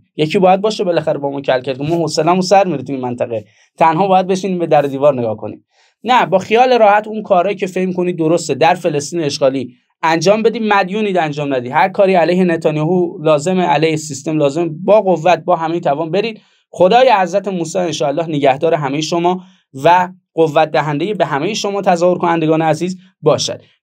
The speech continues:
بریم بقیه شما هم بررسی کنیم. میگه: «دویست و هشتاد نفر از مقامات ارشد در فلسطین اشغالی اومدن اعتراض کردن، گفتن تو مسیری رو داری میری که این مسیر می‌تونه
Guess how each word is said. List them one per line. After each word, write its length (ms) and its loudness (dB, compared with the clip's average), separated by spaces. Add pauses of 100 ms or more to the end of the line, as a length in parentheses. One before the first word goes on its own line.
بریم 240 4
بقیه 280 2
شما 260 0
هم 80 0
بررسی 360 0
کنیم. 160 -2
میگه: 160 -2
«دویست 400 -4
و 60 4
هشتاد 500 2
نفر 360 2
از 240 2
مقامات 480 0
ارشد 360 0
در 140 4
فلسطین 480 -2
اشغالی 320 0
اومدن 300 2
اعتراض 400 2
کردن، 240 2
گفتن 260 -2
تو 100 -2
مسیری 460 0
رو 80 -2
داری 220 2
میری 320 -2 (280)
که 120 0
این 120 2
مسیر 340 0
می‌تونه 440 -2